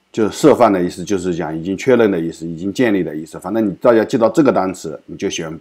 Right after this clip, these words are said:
百分之五十，是 useful in what，就是讲在一个湿滑的一个路的表面。反正这是，就是死，死，死记硬背。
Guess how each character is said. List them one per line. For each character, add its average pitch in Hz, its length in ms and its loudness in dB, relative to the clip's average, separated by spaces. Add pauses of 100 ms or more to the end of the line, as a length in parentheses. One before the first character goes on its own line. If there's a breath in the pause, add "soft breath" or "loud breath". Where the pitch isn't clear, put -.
(120)
百 82 120 -8
分 85 120 -8
之 95 60 -6
五 80 120 -8
十， - 220 -18 (320 soft breath)
是 107 960 4 (1200)
useful 104 760 0
in 101 300 -2
what， 107 220 -2 (1000)
就 127 140 0
是 110 80 -2
讲 87 260 -8
在 104 380 0
一 98 180 0
个 98 440 -2
湿 120 200 -4
滑 82 160 -4
的 90 140 -6
一 92 140 -4
个 92 80 -8
路 98 200 -2
的 85 100 -8
表 78 200 -12
面。 85 240 -16 (720)
反 92 120 -10
正 139 80 -4
这 180 140 4
是， 123 180 2
就 123 160 0
是 113 120 -2
死， 92 240 -10
死， - 360 -12
死 92 220 -8
记 107 180 -6
硬 104 120 0
背。 95 220 -2